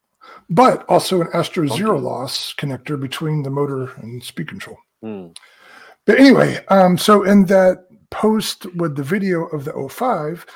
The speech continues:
Speaker 1: someone had asked, "What's the big deal with Astro motors?" And so both you and I had given an answer to that, Fitz. Um,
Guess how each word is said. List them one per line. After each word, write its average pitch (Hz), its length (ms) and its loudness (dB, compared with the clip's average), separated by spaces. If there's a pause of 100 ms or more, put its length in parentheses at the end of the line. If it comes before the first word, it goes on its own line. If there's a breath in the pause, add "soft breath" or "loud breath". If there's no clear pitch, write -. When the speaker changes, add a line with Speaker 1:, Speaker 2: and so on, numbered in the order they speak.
(120 loud breath)
Speaker 1:
someone 165 800 -6
had 151 340 -10
asked, 151 520 -8
"What's 156 220 -8
the - 80 -8
big 135 160 -8
deal 139 180 -8
with 139 100 -10
Astro 135 280 -12
motors?" 160 500 -8 (400 soft breath)
And 143 240 -8
so 160 240 -4
both 160 240 2
you 190 120 0
and 165 100 0
I 185 100 0
had 135 160 -6
given 147 300 -6
an 127 240 -10
answer 165 300 -8
to 127 100 -10
that, - 180 -14
Fitz. - 420 -14 (1080)
Um, 135 400 -6